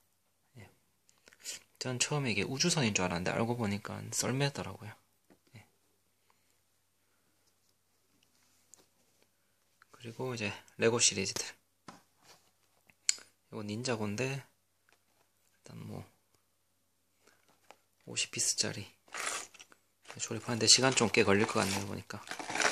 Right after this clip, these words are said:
그리고 이건 슈퍼히어로즈. 슈퍼히어로즈의 불스 아인데, 이거 뭐 어디 나오는 캐릭터인지 잘 모르겠네요, 보니까. 그리고 이제 아이언맨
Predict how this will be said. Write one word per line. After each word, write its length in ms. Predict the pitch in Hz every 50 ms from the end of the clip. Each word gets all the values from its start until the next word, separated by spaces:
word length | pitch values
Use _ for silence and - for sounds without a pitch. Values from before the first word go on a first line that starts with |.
| - - - - - - - - - - - - - - - -
그리고 220 | - 123 123 127 120
이건 120 | 123 131
슈퍼히어로즈. 880 | 123 - - 156 - - 131 113 110 98 92 92 92 - - - - - - - - - - - - - - _ - - - - - - - - - - _ _ _ _ _
슈퍼히어로즈의 1000 | - - - - - - 147 135 131 127 123 117 - - 117 120 131 143 147 147 147 -
불스 360 | - - 151 156 156 - -
아인데, 360 | 135 113 113 113 117 127 131 127
이거 180 | 120 120 120 113 - _
뭐 200 | - 107 104 - -
어디 140 | 156 156 160
나오는 240 | 123 104 101 95
캐릭터인지 400 | 92 - 104 98 - - 110 101
잘 100 | 101 107
모르겠네요, 480 | 104 98 95 90 92 98 101 107 98 98
보니까. 400 | - - 92 92 - - - - - _ _ _ _ _ _ _ _ _ _ _ _ _ _ _ _ _ _ _ _ _ _ _ _ _ _ _ - - - - - - - - - - - - - - - - - - - - - - _
그리고 280 | - 123 123 127 127 123
이제 160 | 113 110 107 -
아이언맨 640 | - 101 107 110 117 117 117 123 139 143 143 143 139